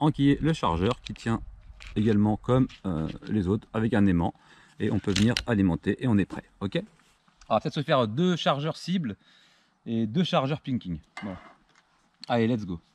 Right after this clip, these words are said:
On ôte la sûreté et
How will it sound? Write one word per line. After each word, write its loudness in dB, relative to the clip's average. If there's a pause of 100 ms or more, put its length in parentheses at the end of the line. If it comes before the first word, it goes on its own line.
(3500)
On 0
ôte 0
la -2
sûreté -2 (480)
et -6